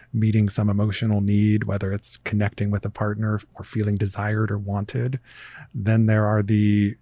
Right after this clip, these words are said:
non-monogamy fantasies where people are thinking about what it would be like to be polyamorous or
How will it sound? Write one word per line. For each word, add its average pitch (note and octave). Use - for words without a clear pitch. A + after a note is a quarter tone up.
non-monogamy A2
fantasies A2
where G2
people G#2+
are G#2
thinking C3
about A2+
what B2+
it D3+
would C3+
be C#3
like C3
to -
be B2
polyamorous C3
or G#2+